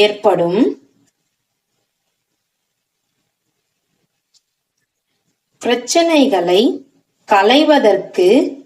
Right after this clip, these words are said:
உறுதுணையாக நிற்பதோடு பொறுமைத்தன்மையும் சகிப்புத்தன்மையும் நிறைந்த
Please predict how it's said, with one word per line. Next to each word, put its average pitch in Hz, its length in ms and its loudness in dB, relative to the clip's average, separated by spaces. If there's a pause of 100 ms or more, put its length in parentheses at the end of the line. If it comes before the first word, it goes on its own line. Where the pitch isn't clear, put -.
(460)
உறுதுணையாக 269 880 2 (720)
நிற்பதோடு 226 920 2 (880)
பொறுமைத்தன்மையும் 226 1400 0 (640)
சகிப்புத்தன்மையும் 214 1500 -2 (680)
நிறைந்த 247 640 2